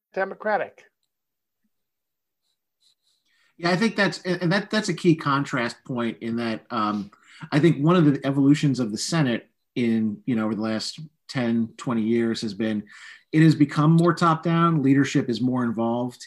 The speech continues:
Speaker 2: in the, in, in guiding the process from the start. But compared to the House,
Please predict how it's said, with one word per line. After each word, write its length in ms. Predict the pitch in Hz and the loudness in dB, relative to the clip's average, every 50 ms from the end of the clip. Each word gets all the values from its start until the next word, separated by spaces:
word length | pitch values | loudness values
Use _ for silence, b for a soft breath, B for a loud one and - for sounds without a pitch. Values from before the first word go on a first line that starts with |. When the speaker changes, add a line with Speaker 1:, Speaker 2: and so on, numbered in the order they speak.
| - | -8
Speaker 2:
in 400 | - 117 113 113 110 107 110 104 101 | -4 -2 0 0 0 -2 -2 -4 -4
the, 180 | 113 110 98 98 - - | -4 -6 -6 -6 -6 -4
in, 160 | 127 113 110 - | -2 -2 -2 -2
in 280 | 113 117 110 110 110 101 110 | -4 -4 -2 -2 -4 -4 -4
guiding 340 | - 104 110 120 117 120 117 | -2 -2 0 0 0 -2 -2
the 60 | 104 | -4
process 480 | - - 113 110 110 104 - 120 113 | -6 -6 -6 -4 -4 -6 -6 -8 -10
from 180 | - - 120 107 | -8 -8 -8 -6
the 80 | 107 101 | -6 -8
start. 400 | - - 113 107 113 - - _ - | -6 -6 -4 -4 -4 -6 -8 _ -4
But 240 | 117 110 107 - - | -4 -4 -4 -6 -10
compared 280 | 117 113 135 139 139 127 | -8 -6 -4 -2 -2 -2
to 40 | |
the 80 | 117 113 | -4 -4
House, 380 | 98 110 107 98 95 - - | -4 -4 -4 -4 -6 -8 -14